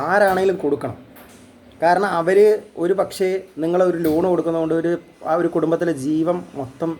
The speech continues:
രക്ഷപ്പെട്ടേക്കാം. കോവിഡ്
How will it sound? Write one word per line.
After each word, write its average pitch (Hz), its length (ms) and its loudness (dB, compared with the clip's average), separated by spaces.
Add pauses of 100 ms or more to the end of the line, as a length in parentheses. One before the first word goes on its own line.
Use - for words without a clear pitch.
(360)
രക്ഷപ്പെട്ടേക്കാം. 117 640 -8 (1700)
കോവിഡ് 185 340 4